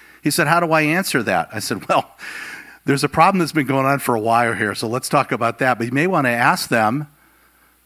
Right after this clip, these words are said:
"What have they done for the Lord Jesus recently? What are their gifts? How are they supposed to connect?" How are they supposed to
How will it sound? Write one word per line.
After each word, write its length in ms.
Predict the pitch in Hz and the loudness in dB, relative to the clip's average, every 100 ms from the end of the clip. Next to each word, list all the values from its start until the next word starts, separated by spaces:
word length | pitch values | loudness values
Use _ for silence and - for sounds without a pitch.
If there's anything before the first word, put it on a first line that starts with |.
| _ _ _ _ _ | _ _ _ _ _
"What 180 | 120 151 | -2 0
have 80 | |
they 140 | 156 147 | 0 0
done 260 | 143 151 | 2 2
for 320 | 147 - 131 131 | 0 -2 0 0
the 100 | 131 | 0
Lord 220 | 139 139 | 0 0
Jesus 560 | 143 185 104 - - - _ | -2 -4 -8 -12 -14 -18 _
recently? 540 | 104 98 - - 76 - _ _ _ _ _ _ _ _ _ | -6 -6 -6 -10 -14 -16 _ _ _ _ _ _ _ _ _
What 200 | 117 139 | 0 2
are 80 | 143 | 2
their 160 | 147 | 0
gifts? 640 | 123 135 175 - - - - _ _ _ - | 0 0 -2 -2 -6 -8 -10 _ _ _ 0
How 180 | 143 | 2
are 80 | 151 | 4
they 80 | 151 | 2
supposed 340 | 143 165 147 - | -2 -2 -4 -6
to 60 | |
connect?" 520 | - 147 175 151 - - _ _ _ _ _ _ _ - | -6 -2 0 -2 -6 -20 _ _ _ _ _ _ _ 2
How 140 | 156 | 2
are 60 | 160 | 4
they 100 | 156 | 0
supposed 460 | 143 - 165 156 170 | -2 -2 -2 -2 0
to 260 | 151 147 | 2 0